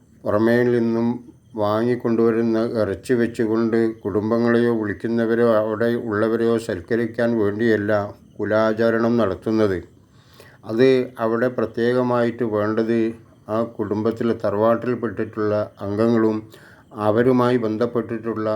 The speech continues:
നമ്മൾ ക്ഷണിക്കുന്ന ആളുകളുമാണ് അവിടെ ഉണ്ടായിരിക്കുക. അവർക്ക് വേണ്ടി നമുക്ക്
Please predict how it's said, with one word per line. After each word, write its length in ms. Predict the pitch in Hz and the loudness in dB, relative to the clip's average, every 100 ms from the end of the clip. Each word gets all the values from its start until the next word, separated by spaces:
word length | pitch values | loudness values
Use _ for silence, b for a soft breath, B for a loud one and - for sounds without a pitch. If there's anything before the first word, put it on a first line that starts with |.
| 110 | -6
നമ്മൾ 200 | 120 104 104 | -8 -4 -4
ക്ഷണിക്കുന്ന 580 | 104 101 92 120 113 117 110 | -4 -4 -2 0 0 0 -2
ആളുകളുമാണ് 760 | 110 101 107 110 113 104 101 101 101 - _ | -4 -2 0 0 0 0 -2 -4 -8 -12 _
അവിടെ 280 | - 101 104 104 | -8 -4 -2 -2
ഉണ്ടായിരിക്കുക. 840 | 104 90 98 104 95 82 101 90 85 - _ b b b b b b b b b - | -4 0 0 0 -4 -8 -6 -4 -4 -8 _ b b b b b b b b b -2
അവർക്ക് 440 | 107 123 123 139 | 2 2 0 0
വേണ്ടി 420 | 127 120 117 120 | 4 4 4 2
നമുക്ക് 480 | 120 113 110 107 131 | 2 2 0 -2 -4